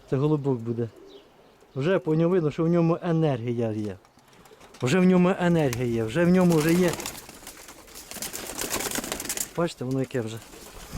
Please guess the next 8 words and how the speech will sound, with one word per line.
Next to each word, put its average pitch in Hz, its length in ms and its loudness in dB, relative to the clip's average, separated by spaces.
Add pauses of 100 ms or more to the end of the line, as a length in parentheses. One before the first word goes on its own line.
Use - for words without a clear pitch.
(1040)
Так. - 220 2 (2500)
Ну 247 100 4
все. 247 280 2 (580)
Ну 190 100 2
все. 202 280 -2 (1400)
На 175 120 2
цьому 247 280 4
все. 175 300 0